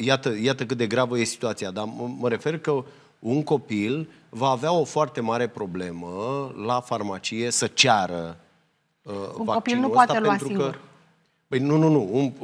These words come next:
Speaker 1: un, un tânăr la optsprezece ani, da?
Speaker 2: Da.
Speaker 1: Uh, va avea o mare problemă să, să ceară, uh, adică mi se pare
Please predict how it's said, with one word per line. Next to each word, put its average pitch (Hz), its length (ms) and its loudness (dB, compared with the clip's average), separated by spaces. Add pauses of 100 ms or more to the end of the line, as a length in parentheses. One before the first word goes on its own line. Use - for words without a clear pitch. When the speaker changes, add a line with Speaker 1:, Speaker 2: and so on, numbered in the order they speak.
(140)
Speaker 1:
un, 151 160 -6 (100)
un 151 200 6
tânăr 165 320 6
la 147 120 4
optsprezece 135 540 0
ani, 82 80 -8
da? 110 260 -4 (240)
Speaker 2:
Da. 175 200 -8 (280)
Speaker 1:
Uh, 110 380 0
va 127 140 2
avea 135 240 2
o 160 100 0
mare 147 200 0
problemă 110 320 -2
să, 95 320 -6
să 90 300 -8
ceară, 120 720 -2 (540)
uh, - 100 -14 (400)
adică 123 460 -4
mi 131 140 -4
se 120 120 -6
pare 139 260 0